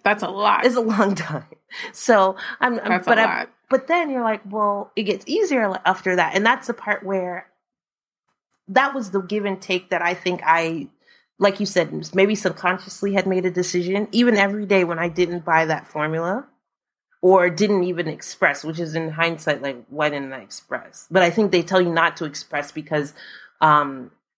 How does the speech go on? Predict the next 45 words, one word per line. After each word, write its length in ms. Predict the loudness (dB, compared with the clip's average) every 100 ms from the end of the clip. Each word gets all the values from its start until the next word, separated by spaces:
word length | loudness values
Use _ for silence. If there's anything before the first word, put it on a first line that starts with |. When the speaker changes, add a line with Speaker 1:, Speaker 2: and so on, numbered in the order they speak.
| _ _ _ _
Speaker 2:
it, 220 | 0 0 -4
it 140 | -4
can 160 | 0 0
mess 220 | 0 0
up 220 | -2 -2 _ _
the, 200 | -4 -4 _
the 80 | -4
production. 600 | -4 -10 -8 -10 -10 -16 -8
So 200 | 0 2
you 160 | 2
wanna, 380 | 2 2 0 -4 -6 _ _ _ -8
you 80 | -2
wanna 180 | -2 0
go 160 | -2
all 360 | 2 4 4 4
natural 840 | 0 -2 -4 -2 0 -2 -6 -12
for 320 | -8 -4 -2 -2
that 200 | -6 -4
first 320 | -4 -4 -8
two 120 | -12
weeks 280 | -12 -14 -18
or 60 |
whatever. 400 | -10 -10 -10 -12 -18 -20 -20 0
Um, 300 | 2 2 2
but 140 | 2
yeah, 280 | 4 4 0 -2
that, 180 | -2 2
that 180 | 2 2
was, 380 | -2 -4 -14 _ _ _
that 100 | -4
was, 120 | -2 -2
it 140 | 0
just, 240 | 0 0
it 80 | 0
was 140 | 0 0
just, 500 | -4 -6 -14 -16 -4
even 260 | 2 4 4
now 260 | 6 6 4
I'm 100 | 0
like, 180 | -6 -4
"I 80 | -4
don't 220 | -4 -4
know 140 | -4
why 480 | -4 -2 -2 -2 -4
I, 200 | -2 -2